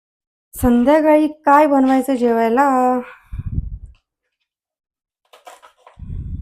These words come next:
संध्याकाळी हलकं फुलकंच बनवायचं, शक्यतो तरी मी हलकं फुलकंच बनवते.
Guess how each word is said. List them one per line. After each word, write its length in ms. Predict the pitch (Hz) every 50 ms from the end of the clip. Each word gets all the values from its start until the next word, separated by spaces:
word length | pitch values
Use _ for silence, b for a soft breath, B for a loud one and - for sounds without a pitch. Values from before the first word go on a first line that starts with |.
| - - - - - _ _ _ _ _ _ _ _ _ _ _ _ _ _ _ _ _ _ _ _ _ _ _ _ _ -
संध्याकाळी 400 | 233 233 247 254 254 277 277 277
हलकं 340 | 262 220 202 202 - 240 226
फुलकंच 320 | 233 208 202 - 226 214
बनवायचं, 420 | 208 202 190 196 196 185 - 220
शक्यतो 460 | 202 208 202 202 _ 220 208 - 214 214
तरी 100 | 220 226
मी 100 | 240 233
हलकं 240 | 208 185 185 233
फुलकंच 380 | 196 208 214 196 185 208 202 196
बनवते. 480 | 208 202 190 185 190 - 196 208 240